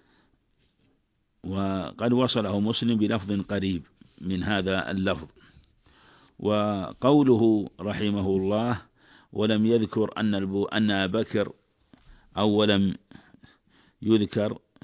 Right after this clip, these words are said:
يعني، ولم يذكر، يعني، آه،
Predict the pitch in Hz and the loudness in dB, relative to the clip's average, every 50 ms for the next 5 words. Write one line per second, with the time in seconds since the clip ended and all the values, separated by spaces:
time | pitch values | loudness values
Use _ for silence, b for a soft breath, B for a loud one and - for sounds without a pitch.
0 | - - - - - 76 80 67 67 82 85 76 73 92 92 92 104 117 120 127 | -12 -12 -12 -12 -14 -16 -14 -14 -12 -12 -10 -10 -10 -8 -6 -2 0 2 4 4
1 | 131 127 131 139 131 110 - - 131 135 135 127 110 110 113 120 127 135 - - | 4 4 6 4 4 2 2 0 0 2 2 2 2 4 4 4 4 2 0 -2
2 | - - _ _ _ _ _ b b b b b b b b b - - 55 82 | -8 -18 _ _ _ _ _ b b b b b b b b b -18 -14 -12 -12
3 | 85 80 82 80 78 78 | -12 -12 -12 -14 -16 -18